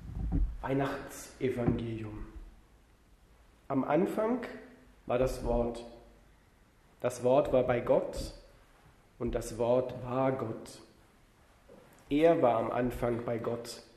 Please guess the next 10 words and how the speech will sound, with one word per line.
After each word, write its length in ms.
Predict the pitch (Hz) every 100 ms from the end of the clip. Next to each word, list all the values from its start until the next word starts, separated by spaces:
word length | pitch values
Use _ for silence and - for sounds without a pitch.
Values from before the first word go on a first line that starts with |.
| - _ _ _ - -
Durch 300 | 123 - 160
ihn 320 | 165 185 165
wurde 320 | 127 127 131
alles 380 | 135 143 143 -
geschaffen, 560 | 123 - 135 - 147
was 200 | 139 139
ist. 440 | - 165 - - - - _ _ _ _ _ _ _
Es 220 | 127 117
gibt 300 | 120 120 120
nichts, 800 | 127 135 190 - - - - -